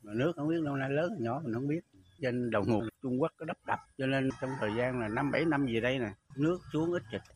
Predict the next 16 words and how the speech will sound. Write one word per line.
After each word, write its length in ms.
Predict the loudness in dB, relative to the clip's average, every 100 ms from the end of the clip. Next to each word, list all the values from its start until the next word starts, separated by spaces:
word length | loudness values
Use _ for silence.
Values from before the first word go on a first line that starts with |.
| -20 -4
Là 200 | 2 4
bây 120 | 2 4
giờ 80 | 2 2
thì 80 | -2
nguồn 520 | -2 0 0 -2 -4 -2
thiên 160 | 0
nhiên 200 | 2 2
nó 80 | 2
gì 200 | 0 0
đây 180 | 0 0
nó 160 | -2 -4
không 200 | -4 -4
còn 200 | -4 -2
vô 80 | 2
đồng 260 | 2 2
nữa, 80 | -2